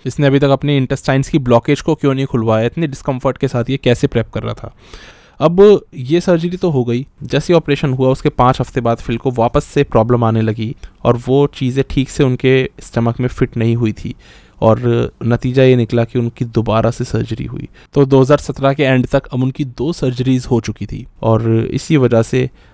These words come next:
उन्होंने एक अपनी सबसे इंपॉर्टेंट चीज़ लूज़ कर दी और वो चीज़ थी आठवां सैंडो। एक बॉडी बिल्डर टॉप पे क्यों रहता है? क्योंकि वो परफेक्शन को चेज कर रहा होता है। फिल हीथ ने पूरे लाइफ लॉन्ग एक ही बात बोली है कि मैं परफेक्शन को चेज करता हूँ।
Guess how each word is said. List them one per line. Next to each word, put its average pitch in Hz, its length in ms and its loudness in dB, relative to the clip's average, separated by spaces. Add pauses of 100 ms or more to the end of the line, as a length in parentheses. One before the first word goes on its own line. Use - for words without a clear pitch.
(120)
उन्होंने 123 340 4
एक 131 80 0
अपनी 131 200 0
सबसे - 260 -4
इंपॉर्टेंट 117 480 -2
चीज़ 117 280 -6
लूज़ 113 180 -4
कर - 120 -8
दी - 220 -14 (260)
और 120 120 6
वो 127 140 8
चीज़ 135 260 -2
थी 147 280 -2
आठवां 120 340 2
सैंडो। 113 380 -6 (240)
एक 135 160 0
बॉडी 135 200 6
बिल्डर 139 300 0
टॉप 127 220 4
पे 139 60 2
क्यों 127 200 2
रहता 107 220 -4
है? - 120 -12 (120)
क्योंकि 147 200 0
वो 180 60 8
परफेक्शन 160 500 0
को 180 100 -4
चेज 147 240 -2
कर - 140 -2
रहा 110 120 0
होता 104 180 -6
है। 104 100 -12 (240)
फिल 147 160 0
हीथ 151 160 0
ने 160 80 -2
पूरे 156 200 2
लाइफ 135 300 2
लॉन्ग 143 180 2
एक 135 100 -2
ही 143 80 0
बात 131 120 4
बोली 117 220 0
है 127 40 0
कि 143 100 -4
मैं 139 120 -2
परफेक्शन 127 540 -4
को 143 120 0
चेज 120 260 -2
करता - 280 -12
हूँ। 110 100 -12